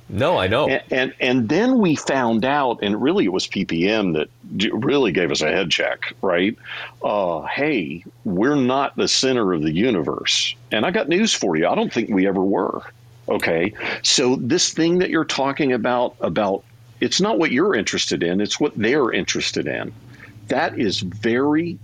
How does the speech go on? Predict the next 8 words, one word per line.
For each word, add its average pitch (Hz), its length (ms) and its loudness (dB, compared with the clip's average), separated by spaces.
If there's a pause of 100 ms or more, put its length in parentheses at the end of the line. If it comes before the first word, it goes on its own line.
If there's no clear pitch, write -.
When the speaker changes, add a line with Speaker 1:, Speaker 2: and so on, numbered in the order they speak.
(140)
Speaker 2:
very 90 520 0
critical 80 560 -2 (340)
for 101 140 0
people 107 320 -2
doing 95 280 2
show 95 320 2
prep 101 440 -2
in 85 200 0